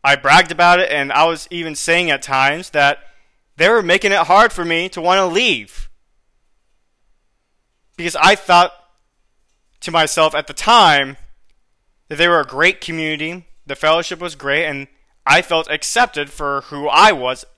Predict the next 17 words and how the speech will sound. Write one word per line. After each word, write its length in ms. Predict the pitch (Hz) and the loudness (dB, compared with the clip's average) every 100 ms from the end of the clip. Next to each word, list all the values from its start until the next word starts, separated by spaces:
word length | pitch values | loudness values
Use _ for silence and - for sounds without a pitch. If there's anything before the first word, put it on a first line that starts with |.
| _ _ _ | _ _ _
my 160 | 151 143 | 0 0
authentic 400 | 143 160 143 143 | 0 -4 -6 -6
self, 500 | - 220 113 - - - - - - _ - - _ _ _ - | 0 2 2 -2 -20 -20 -20 -20 -20 _ -20 -20 _ _ _ -6
according 380 | 170 170 160 156 | -4 -2 -2 -2
to 60 | |
Christ, 600 | 156 220 156 104 - - - _ | 0 2 4 0 -8 -16 -20 _
how 140 | 160 | -2
Christ 420 | 156 170 160 160 - - | 0 2 2 0 -12 -8
made 320 | 151 202 185 | 0 0 0
me 120 | 151 | -4
to 120 | 160 | -8
be. 440 | 151 185 160 98 _ _ _ _ _ _ _ _ _ _ _ _ _ _ _ _ _ _ _ _ _ _ | -6 -4 -4 -6 _ _ _ _ _ _ _ _ _ _ _ _ _ _ _ _ _ _ _ _ _ _
But 120 | 175 | 0
I 100 | 175 | 0
learned, 340 | 165 160 165 165 | 2 0 0 2
obviously, 540 | 147 143 139 147 156 | 2 2 -4 -8 -6
that 360 | 160 143 135 | 0 0 0